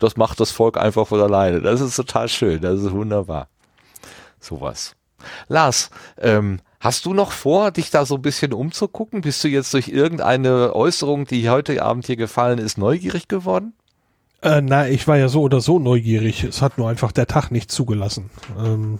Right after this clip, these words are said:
Speaker 2: also bei mir ist privat jetzt, äh, eine Sache durchgestartet, die jetzt im Moment Aufmerksamkeit braucht. Das hat heute den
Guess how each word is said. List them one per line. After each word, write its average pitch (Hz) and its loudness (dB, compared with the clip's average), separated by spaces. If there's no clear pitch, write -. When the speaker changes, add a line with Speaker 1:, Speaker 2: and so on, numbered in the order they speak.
Speaker 2:
also 110 0
bei 117 2
mir 117 2
ist - -4
privat 120 2
jetzt, - -2
äh, 123 4
eine 123 2
Sache 131 2
durchgestartet, 131 0
die 123 4
jetzt 123 2
im 123 -2
Moment 120 0
Aufmerksamkeit 135 0
braucht. 131 0
Das - -2
hat - -6
heute 117 0
den 117 -2